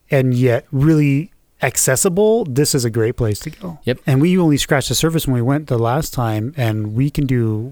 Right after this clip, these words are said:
Speaker 1: a lot more exploring. There's so, I mean, it's just these giant, round, smooth sandstone rock. So you can literally walk almost anywhere.
Speaker 2: It's like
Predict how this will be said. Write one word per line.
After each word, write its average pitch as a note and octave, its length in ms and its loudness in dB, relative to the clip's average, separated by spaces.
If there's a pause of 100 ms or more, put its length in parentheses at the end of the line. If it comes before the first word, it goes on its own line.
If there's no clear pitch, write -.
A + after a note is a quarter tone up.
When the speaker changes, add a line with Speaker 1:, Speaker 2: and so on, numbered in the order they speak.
(140)
Speaker 1:
a D#3 40 -4
lot D3+ 260 0
more D3 160 2
exploring. A#2 800 -2 (580)
There's A#2 220 0
so, - 480 0
I E3+ 80 2
mean, D#3+ 140 4
it's - 80 -4
just D#3 180 -2
these B2 220 -2
giant, F3 580 -2
round, C#3+ 720 2
smooth C#3+ 500 2
sandstone C3+ 760 -2
rock. A2+ 400 -4 (400)
So - 140 0
you C#3+ 60 0
can D3 160 2
literally F#3+ 300 2
walk C3 480 -2
almost C#3 380 0
anywhere. B2 560 -2 (180)
Speaker 2:
It's C3+ 160 -4
like F3+ 140 -2